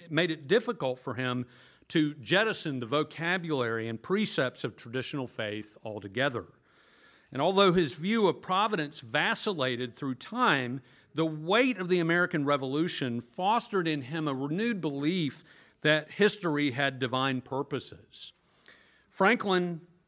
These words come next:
and Lincoln, both self-educated sons of Calvinist parents, uh, both of whom had much of the Bible committed to memory, um, gravitated toward, both of them, toward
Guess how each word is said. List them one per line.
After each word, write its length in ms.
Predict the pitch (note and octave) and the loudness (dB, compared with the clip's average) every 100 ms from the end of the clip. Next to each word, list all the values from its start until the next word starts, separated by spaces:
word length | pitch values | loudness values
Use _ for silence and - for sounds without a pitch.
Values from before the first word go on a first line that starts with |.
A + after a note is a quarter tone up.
| _ _ _ _ - | _ _ _ _ -4
and 160 | D#3 | 0
Lincoln, 400 | D#3 F3+ F#3 B2 F2+ _ _ _ _ _ | 2 2 0 -6 -10 _ _ _ _ _
both 540 | A2 F3+ G#3 A3 - - _ _ _ | 2 4 4 0 -8 -16 _ _ _
self-educated 1040 | - - G3+ G#3+ F#3+ E3+ F#3+ F#3 E3+ E3 | -4 2 2 2 -2 -2 -4 -2 -2 -2
sons 420 | D3+ F#3+ F3+ F#3 D3+ | -2 0 0 0 -2
of 160 | C#3 | -6
Calvinist 600 | - D#3+ E3+ E3 C#3 - | -2 -2 0 -2 -4 -8
parents, 720 | - C#3+ B2 F#2+ - - - - _ _ _ _ _ - | -8 -6 -6 -8 -12 -10 -10 -14 _ _ _ _ _ -6
uh, 160 | C3 C3 | -2 0
both 380 | A#2+ G#3 A#3+ | 6 6 6
of 160 | F#3 C#3 | -2 -4
whom 260 | C#3+ D#3+ D#3 | 2 2 2
had 280 | D#3 D#3+ | 0 0
much 340 | C#3+ F3 G#3+ G3 | 0 -2 0 -2
of 100 | D3 | -2
the 100 | C#3+ | -4
Bible 580 | A#2+ D3 F3 D3+ C3 C#3 | 0 0 2 0 -2 -4
committed 520 | D3+ C#3 E3 D#3 B2 | -4 -2 -2 -4 -6
to 100 | C#3 | -4
memory, 500 | B2+ D3 C#3 F#2 - _ _ _ _ _ _ _ _ - | -2 -2 -2 -6 -14 _ _ _ _ _ _ _ _ -6
um, 240 | C3+ C#3 - | -4 -4 -6
gravitated 960 | A#2 E3+ A3 A#3 - E3 D3 C#3+ D3 - | 0 4 4 2 -2 -2 0 -2 -4 -8
toward, 500 | - E3 E3 D#3 C3+ | -4 0 0 0 2
both 240 | G3 E3 | 2 2
of 60 | D3+ | 0
them, 220 | C#3 C#3+ | 0 -2
toward 420 | - E3 E3+ | 0 2 2